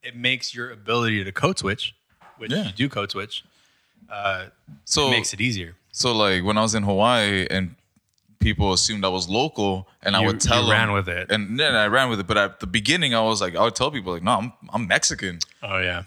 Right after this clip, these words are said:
Speaker 2: And then they'd be like, "But
Speaker 1: How
Speaker 2: you don't have an accent."
Speaker 1: They'd be like, "How?"
Speaker 2: Yeah, exactly. They'd be like,
Speaker 1: <laughs>
Speaker 2: "You don't have an accent."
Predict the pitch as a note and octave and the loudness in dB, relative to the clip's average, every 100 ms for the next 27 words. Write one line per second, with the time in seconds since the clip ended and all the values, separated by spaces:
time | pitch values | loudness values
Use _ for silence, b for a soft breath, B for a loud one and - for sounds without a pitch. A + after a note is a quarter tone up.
0 | - - A2 A2 A2+ G#2 F#2 - A2 G2 | -4 0 2 2 2 0 -6 -4 -4 -2
1 | A2+ G#2 G2 F2+ _ _ _ _ _ _ | -2 0 0 -2 _ _ _ _ _ _
2 | - G2 C3 C3 C3+ A2 B2+ G3 - G2 | -4 0 0 2 2 4 2 2 0 -2
3 | D#2+ - A2+ F#2+ F2+ F#2+ - B2 G2+ F2 | -6 -4 0 0 -2 -8 -2 0 0 -2
4 | - B2 G#3 E3 C3+ G#3 A#3 E3+ D3 C3 | -2 2 4 4 4 4 4 2 2 2
5 | F3 A2 C3+ C3 C3 B2 E3+ - G2+ E2 | 2 2 2 4 4 4 2 0 -2 -4